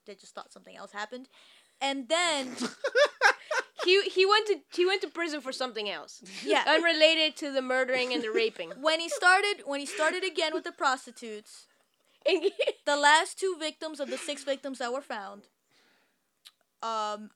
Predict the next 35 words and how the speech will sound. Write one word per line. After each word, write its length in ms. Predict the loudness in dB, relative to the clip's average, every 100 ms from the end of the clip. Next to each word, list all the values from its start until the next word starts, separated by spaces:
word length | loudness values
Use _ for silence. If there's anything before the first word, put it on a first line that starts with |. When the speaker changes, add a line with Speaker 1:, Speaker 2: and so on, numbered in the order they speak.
| _
Speaker 1:
had 220 | -10 -10
semen 400 | -10 -10 -10 -10
in 80 | -12
them. 140 | -18 -16
So 140 | -12
then 240 | -10 -10 -12
they 100 | -12
kept 460 | -10 -10 _ _
that 200 | -12 -10
D 140 | -10 -10
N 120 | -8
A 140 | -10
in 100 | -10
record. 400 | -12 -12 -12 -14
They 100 | -14
tried 380 | -12 -8 -8 -10
screening, 600 | -18 -18 -16 -14 -14 -16
seeing 280 | -16 -14 -14
if 100 | -12
anyone, 380 | -14 -14 -14 -12
nothing 320 | -12 -12 -16
popped 280 | -16 -16 -16
up, 140 | -18 -16
right, 240 | -16 -16
for 140 | _ -14
a 80 |
long 260 | -12 -12 -12
time. 360 | -16 -20 -20 _ _ _ _ _ _ _
And 260 | -6 -6 -2
then 600 | -2 0 -2 -4 -8 -10 -8
a 140 | -8
journalist 640 | -6 -8 -6 -6 -6 -10 -12
decided 460 | -10 -6 -6 -6 -12
to 120 | -8
write 520 | -6 -4 -6 -12 -20